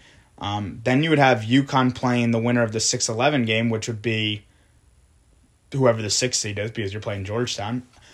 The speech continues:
I, I don't know. I've, I'm really excited for the Big East tournament for the first time in a long time.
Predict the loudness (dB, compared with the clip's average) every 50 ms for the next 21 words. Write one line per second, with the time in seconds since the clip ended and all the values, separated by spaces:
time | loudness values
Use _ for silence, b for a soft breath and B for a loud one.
0 | B B B B 4 6 6 6 6 6 4 4 4 2 -2 -6 -10 -4 4 4
1 | 4 4 6 4 4 6 6 6 6 6 6 4 2 6 6 4 4 4 2 0
2 | 0 2 2 0 0 0 0 0 0 0 2 2 0 -2 -4 _ _ _ _ _
3 | _ _ -2 0 0 0 0 -2 -6 -2 -2 -2 -2 -2 0 0 0 0 0 -2
4 | -2 -2 0 0 -2 -2 -4 -4 -2 -2 0 -2 -2 -4